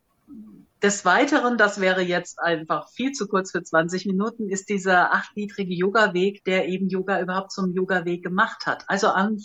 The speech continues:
angefangen davon, das sind ja Übungsvorschläge auf mehreren Ebenen, also angefangen Übungsvorschlag, wie gehe ich mit meiner Mitwelt um, wie zum Beispiel die Entfaltung einer Haltung der Gewaltlosigkeit,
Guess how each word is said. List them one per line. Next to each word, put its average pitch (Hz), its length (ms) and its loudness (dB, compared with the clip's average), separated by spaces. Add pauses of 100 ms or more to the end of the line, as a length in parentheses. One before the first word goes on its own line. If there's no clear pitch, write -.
(140)
angefangen 214 600 0
davon, 196 360 0
das 185 140 -4
sind 196 180 -6
ja 185 80 -2
Übungsvorschläge 190 1080 -4 (440)
auf 196 220 2
mehreren 196 480 4
Ebenen, 185 440 -2
also 165 240 -2
angefangen 185 680 -2
Übungsvorschlag, 202 880 -4
wie 190 140 -6
gehe 190 140 -2
ich 190 140 -6
mit 185 140 -10
meiner 175 360 -4
Mitwelt 170 520 -2
um, 180 260 -6 (420)
wie 220 120 -2
zum 202 220 0
Beispiel 190 420 0
die 190 100 4
Entfaltung 180 640 -2
einer 170 260 -2
Haltung 175 300 -2
der 170 120 -4
Gewaltlosigkeit, 160 1040 -6